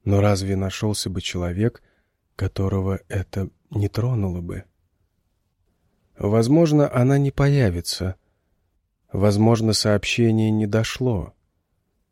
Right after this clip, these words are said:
На самом деле он почувствует только облегчение. Он насладится рейсом до Каракей, проведет еще одну ночь на наглаженных простынях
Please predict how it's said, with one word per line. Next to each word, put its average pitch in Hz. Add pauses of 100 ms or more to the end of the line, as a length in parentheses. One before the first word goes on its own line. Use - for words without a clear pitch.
(120)
На 104
самом 113
деле 135
он 113
почувствует 117
только 113
облегчение. 98 (1200)
Он 98
насладится 95
рейсом 101 (360)
до 95
Каракей, 104 (680)
проведет 92
еще 92
одну 92
ночь 95
на 98
наглаженных 92
простынях 92